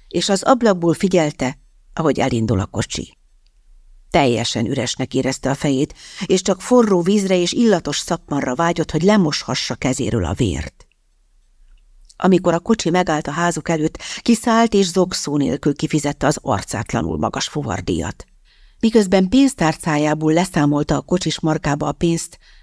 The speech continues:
fájdalmasan tudatosult benne, hogy az e fajta esték még ismétlődni fognak. Nem sokára már nem csak szerveket, hanem testrészeket is, és egyszer majd egész holttesteket kell boncolnia.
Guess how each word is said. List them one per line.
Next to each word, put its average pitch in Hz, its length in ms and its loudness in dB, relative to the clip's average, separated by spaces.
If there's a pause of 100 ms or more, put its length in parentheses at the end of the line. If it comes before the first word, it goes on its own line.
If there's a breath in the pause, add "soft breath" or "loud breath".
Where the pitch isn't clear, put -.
fájdalmasan 156 760 2
tudatosult 151 640 -2
benne, 156 360 0 (320 soft breath)
hogy 185 160 2
az 185 160 2
e 269 120 0
fajta 233 360 2
esték 147 640 -4
még 208 280 2
ismétlődni 131 680 -4
fognak. - 560 -8 (920 loud breath)
Nem - 160 4
sokára 190 480 2
már 180 220 2
nem 196 220 4
csak 185 180 -4
szerveket, 151 600 -2
hanem 170 280 0 (260)
testrészeket - 840 -2
is, 156 180 -2 (260 loud breath)
és 214 160 2
egyszer 247 340 2
majd 202 300 0
egész 226 400 4
holttesteket 127 960 -2
kell - 180 -2
boncolnia. - 760 -4